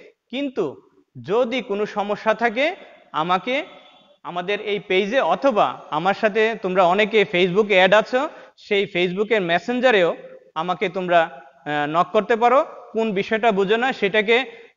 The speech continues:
সেটা আবার তোমরা ছবি তুলে আমার মেসেঞ্জারে জানাবা, অথবা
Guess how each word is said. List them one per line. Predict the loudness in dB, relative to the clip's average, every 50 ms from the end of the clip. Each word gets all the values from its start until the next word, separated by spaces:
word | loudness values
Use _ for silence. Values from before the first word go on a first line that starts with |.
| _
সেটা | _ -6 -6 -2 2 2 2 2
আবার | 4 4 4 2
তোমরা | 2 0 -2 2 2 2 2 2 -2 -8 -8 -4
ছবি | -2 0 0 0 0
তুলে | 0 0 2 2 2 0 -2 -4 -8
আমার | -6 -4 -4 -2
মেসেঞ্জারে | 0 0 -2 -2 -2 -4 0 0 2 2 2
জানাবা, | 2 2 2 4 4 2 2
অথবা | 0 0 -2 -2 0 2 2 2 2 0 0 -2 -10